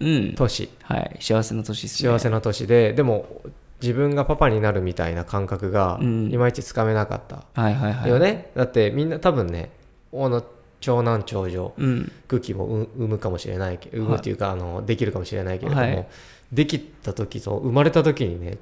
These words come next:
Speaker 2: ちょっとこう、実感がね、湧くのに、すっげえ実感がかかるの。
Speaker 1: あー。
Speaker 2: だから男性特有なんかな。
Speaker 1: いや、でもそうでしょうね。
Speaker 2: うん。
Speaker 1: なんか、まあ、それこそ、結婚でも僕実感湧かなかった。
Speaker 2: あー、じゃあもう余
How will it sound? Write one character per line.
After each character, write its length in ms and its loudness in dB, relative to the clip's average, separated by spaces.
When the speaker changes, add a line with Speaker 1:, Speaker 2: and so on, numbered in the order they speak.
Speaker 2:
ち 100 -2
ょ 40 4
っ 20 -4
と 80 0
こ 380 0
う、 40 -4
実 280 -2
感 260 2
が 100 2
ね、 120 2
湧 200 4
く 120 2
の 120 4
に、 160 -4
す 220 -2
っ 20 2
げ 220 12
え 40 10
実 240 -2
感 160 0
が 100 -2
か 100 -12
か 80 0
る 100 -8
の。 160 -10
Speaker 1:
あ 480 2
ー。 100 4
Speaker 2:
だ 60 4
か 80 6
ら 60 8
男 100 4
性 180 4
特 240 0
有 160 4
な 100 4
ん 60 0
か 100 -8
な。 200 -6
Speaker 1:
い 40 -2
や、 60 6
で 60 6
も 100 4
そ 240 0
う 80 4
で 80 2
し 80 -2
ょ 100 -2
う 40 -2
ね。 260 -4
Speaker 2:
う 60 2
ん。 300 2
Speaker 1:
な 100 -2
ん 40 -4
か、 340 -2
ま 60 -4
あ、 20 0
そ 100 2
れ 80 4
こ 100 2
そ、 500 2
結 220 0
婚 420 4
で 80 4
も 140 6
僕 200 4
実 200 -2
感 100 2
湧 60 0
か 100 0
な 80 0
か 80 -6
っ 40 -16
た。 120 0
Speaker 2:
あ 840 6
ー、 40 2
じ 80 2
ゃ 40 6
あ 20 4
も 100 2
う 40 2
余 140 0